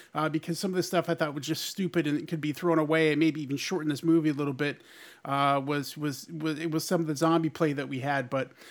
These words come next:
um, and, and then when we get to the end of the movie, man, I would just, uh, it hit me, uh, and, and I was really appreciative of the character development, uh, there, uh, on more than one, more than one way. So,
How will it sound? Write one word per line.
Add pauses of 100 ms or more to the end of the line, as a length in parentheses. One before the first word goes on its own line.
(240)
um,
and,
and
then
when
we
get
to
the
end
of
the
movie,
man,
I
would
just,
uh,
it
hit
me, (120)
uh,
and,
and
I
was
really
appreciative
of
the
character
development, (440)
uh,
there,
uh,
on
more
than
one, (320)
more
than
one
way.
So,